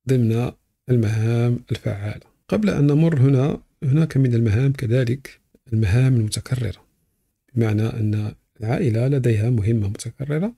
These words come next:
ونفترض مثلًا أنها ستقوم باجتماع كل، آه، يوم من الأيام. إذن سنذهب إلى المكان الذي نريد أن نضع فيه مهمة متكررة، ثم إلى مهمة الأكيد، ونختار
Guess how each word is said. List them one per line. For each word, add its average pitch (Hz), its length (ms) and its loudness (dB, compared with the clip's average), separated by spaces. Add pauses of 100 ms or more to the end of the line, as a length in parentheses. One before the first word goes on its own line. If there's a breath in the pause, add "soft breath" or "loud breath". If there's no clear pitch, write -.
(260)
ونفترض 170 640 0
مثلًا 123 440 0
أنها 123 220 2
ستقوم 120 520 -2
باجتماع 107 760 -4 (160)
كل، 117 280 0
آه، 113 380 -2 (760)
يوم 123 340 0
من 104 120 0
الأيام. - 320 -10 (280)
إذن 139 140 2
سنذهب 110 520 0 (560)
إلى 120 100 2
المكان 117 420 2
الذي 107 340 0
نريد 113 340 0
أن 113 120 -2
نضع 113 300 -2
فيه 117 220 -4
مهمة 107 400 -2
متكررة، 147 640 -8 (300)
ثم 151 240 2 (560)
إلى 113 200 2
مهمة 131 540 0 (640)
الأكيد، - 500 -4 (600)
ونختار 139 600 0